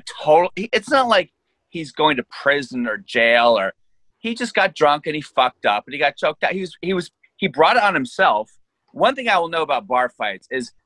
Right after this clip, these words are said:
you will never get choked out at a bar fight unless you did something to instigate something. You know what I mean? It's very rare that you're being a heroic human being and you get choked out at a bar fight, although it happens.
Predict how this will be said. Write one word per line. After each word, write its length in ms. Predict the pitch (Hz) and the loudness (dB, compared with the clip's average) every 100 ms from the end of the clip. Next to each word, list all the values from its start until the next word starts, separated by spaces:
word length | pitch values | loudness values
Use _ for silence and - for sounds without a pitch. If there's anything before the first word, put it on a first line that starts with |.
| _ | _
you 180 | - 175 | -10 -4
will 140 | 185 170 | -2 2
never 260 | 185 214 | 2 2
get 180 | 208 202 | 0 -2
choked 340 | - 175 160 | 0 0 2
out 180 | 165 156 | 0 0
at 100 | 135 | -2
a 40 | 120 | -2
bar 260 | 120 117 | 0 0
fight 340 | - 117 98 - _ _ - | 0 -6 -6 -10 _ _ -8
unless 320 | 143 151 - | -4 -4 -6
you 140 | 156 110 | -16 -2
did 180 | 151 | -2
something 760 | 120 - - 143 123 - 117 104 | -2 -10 -4 -2 -2 -2 -4 -4
to 120 | - - | -8 -8
instigate 480 | 98 90 82 76 | -10 -10 -8 -8
something. 340 | - 92 - - - | -2 -2 -2 -12 -6
You 100 | 113 | 0
know 60 | 113 | 2
what 60 | |
I 40 | 110 | 2
mean? 300 | 107 107 101 _ _ _ | 2 0 -4 _ _ _
It's 160 | 123 - | -6 0
very 180 | 202 | 0
rare 240 | 175 160 151 | 2 2 2
that 80 | 139 | 2
you're 140 | 135 | 2
being 180 | 131 123 | 2 0
a 80 | 113 | 0
heroic 460 | 120 113 120 120 - | 0 4 2 0 -8
human 220 | 127 101 | -10 -8
being 340 | 107 104 95 | -6 -6 -6
and 80 | 90 | -8
you 60 | 101 | -6
get 160 | 101 | -4
choked 220 | - 98 | -4 -2
out 80 | 98 | -2
at 60 | 87 | -4
a 40 | |
bar 200 | 85 85 - | -4 -4 -4
fight, 140 | 78 | -2
although 160 | 143 165 | 4 4
it 80 | 123 | 2
happens. 440 | - - _ _ | -6 -12 _ _